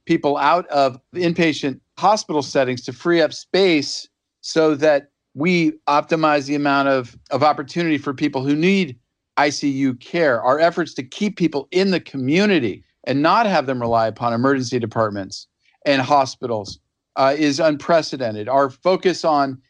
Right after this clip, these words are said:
how we leverage as much funding from the federal government, from the state and locally, um, at a new level. Our focus on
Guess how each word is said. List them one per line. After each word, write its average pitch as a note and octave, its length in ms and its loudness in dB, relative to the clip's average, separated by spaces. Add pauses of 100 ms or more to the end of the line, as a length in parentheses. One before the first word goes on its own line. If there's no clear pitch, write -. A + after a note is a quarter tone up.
(160)
how E3 280 2
we D3 320 -2
leverage D3+ 400 0
as C3 160 -6
much D#3 360 -2 (260)
funding D#3+ 500 0 (260)
from C#3 200 0
the A#2+ 100 -4
federal F3+ 420 0
government, G#2+ 440 -6
from A#2+ 120 -6
the A#2 80 -4
state D#3+ 360 0
and B2+ 120 -4
locally, C#3 640 0 (380)
um, C3 320 0 (200)
at E3 160 2
a D#3+ 60 0
new D3+ 220 2
level. B2 600 0
Our C3+ 140 2
focus E3 420 -2
on C3+ 420 0